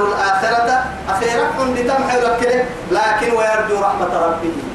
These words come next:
يصير ربي رحمة سنجيرة لكن. يلي قال رحمته وقتا وقتا تاكي يوم عشر. قل هل يستوي الذين ومر-، تم-، تمام مرمى بالسلطان يتوى يلي. اللي حبوه آية عم بسيه وعد اللي عم بسيه نحبه سيه الله لفوقك هذا يلي.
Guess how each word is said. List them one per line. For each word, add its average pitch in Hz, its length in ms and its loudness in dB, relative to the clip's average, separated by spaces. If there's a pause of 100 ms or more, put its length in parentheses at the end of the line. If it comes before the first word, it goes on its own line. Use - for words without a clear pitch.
(180)
يصير 220 260 0
ربي 185 240 2
رحمة 175 360 -2
سنجيرة 156 460 0
لكن. 127 380 -2 (360)
يلي 214 300 0
قال 185 260 2
رحمته 175 320 0 (100)
وقتا 202 220 0
وقتا 180 340 0 (100)
تاكي - 280 -2
يوم 135 220 -2
عشر. - 200 -6 (800)
قل 240 240 2
هل 214 180 2
يستوي 214 360 0
الذين 220 540 0 (240)
ومر-، 233 440 0 (160)
تم-، 247 240 0
تمام - 320 0 (100)
مرمى 214 320 0
بالسلطان 190 500 0
يتوى 180 340 0
يلي. 170 300 0 (260)
اللي 185 200 -2
حبوه 240 420 2 (340)
آية 226 500 0 (480)
عم 226 240 -4
بسيه 262 240 0 (160)
وعد - 180 0
اللي 214 140 0
عم 214 220 -2
بسيه 202 180 -2
نحبه - 380 -2
سيه 208 120 0
الله 214 260 0
لفوقك 175 460 0
هذا 160 160 0
يلي. 135 320 -4